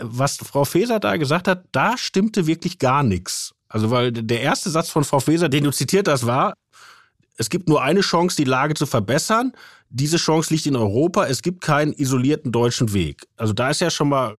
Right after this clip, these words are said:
kompletter Quatsch, weil die C D U ist ja für die Kommissionslösung. Also die Union hat ja nicht gesagt,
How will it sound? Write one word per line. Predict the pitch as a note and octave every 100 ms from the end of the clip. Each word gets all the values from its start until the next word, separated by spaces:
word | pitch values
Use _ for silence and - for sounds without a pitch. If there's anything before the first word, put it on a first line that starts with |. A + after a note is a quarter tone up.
| _
kompletter | - B2 G#2 B2+ A#2
Quatsch, | A2 C3+ F#3 -
weil | C3+
die | B2
C | A#2 C3
D | B2+
U | D3+ D#3
ist | -
ja | - D#3+
für | B2
die | G2+
Kommissionslösung. | - G#2 G2+ A2+ G2+ F2+ - - - A2+ G#2+ G#2+ G2+ F2 D#2+ _
Also | - G#2+
die | G2 G#2+
Union | G#2+ A2 G2+ C#3 D#3
hat | D#3
ja | D3
nicht | C#3+ -
gesagt, | B2+ C3+ -